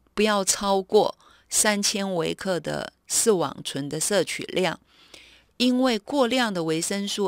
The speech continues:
A 会造成一些身体的毒性。但是如果是摄取维生素鲜质，那么就不会造成毒性，像贝塔胡萝卜素它是属于维生素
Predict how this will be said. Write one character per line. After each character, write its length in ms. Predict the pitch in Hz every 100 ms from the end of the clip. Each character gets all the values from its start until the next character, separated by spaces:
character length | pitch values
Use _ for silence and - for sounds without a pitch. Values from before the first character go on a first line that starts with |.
| -
A 240 | 185 190 202 - -
会 180 | - 247
造 260 | - 262
成 240 | 190 - 160
一 120 | 180
些 280 | - 190 190
身 300 | - 214 214
体 220 | - 156
的 160 | - 156
毒 260 | - 160
性。 320 | 185 - 233 - _ _ _ _ _ _ _ _ _ _ _ -
但 200 | 233 214
是 220 | 214 190
如 220 | 165 226
果 240 | 226 165
是 380 | 156 - 214 175 - _ _
摄 260 | - 254 196
取 320 | - - - - _ _
维 160 | 175 190
生 220 | 240 247
素 240 | - 240
鲜 440 | 208 - 226 226 226
质， 400 | - 147 143 - _ -
那 180 | 240
么 160 | 202 170
就 180 | 185 196
不 180 | 160 170
会 140 | 185
造 260 | - 208 165
成 300 | - 156 151
毒 240 | 156 156
性， 300 | - 214 - - - -
像 280 | - 190 160
贝 220 | - 190
塔 200 | 196 175
胡 200 | 160 165
萝 220 | 175 175 180
卜 240 | 190 190
素 320 | - 254 220 _ _ _ -
它 160 | 190
是 180 | 202 208
属 320 | 190 - 139
于 160 | 139 151 -
维 120 | 160
生 220 | - 220
素 280 | - 214